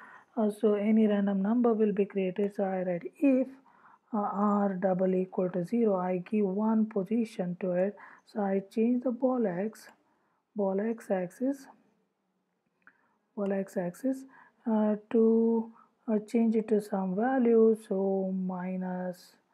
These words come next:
one point eight, right? So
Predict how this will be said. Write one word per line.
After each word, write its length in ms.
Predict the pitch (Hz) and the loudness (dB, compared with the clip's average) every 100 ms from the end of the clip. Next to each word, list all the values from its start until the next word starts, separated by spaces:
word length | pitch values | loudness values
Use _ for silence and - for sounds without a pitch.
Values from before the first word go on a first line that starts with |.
| _ _ _ | _ _ _
one 320 | 214 190 185 | 0 0 -2
point 460 | 180 190 180 175 175 | -4 -4 -2 -4 0
eight, 320 | 277 233 - - _ _ _ _ _ _ _ _ _ _ - | 0 0 -2 -16 _ _ _ _ _ _ _ _ _ _ -8
right? 360 | 180 185 277 269 - _ _ _ | -4 -2 -2 -4 -14 _ _ _
So 720 | _ 208 190 190 185 185 | _ 0 2 2 0 -2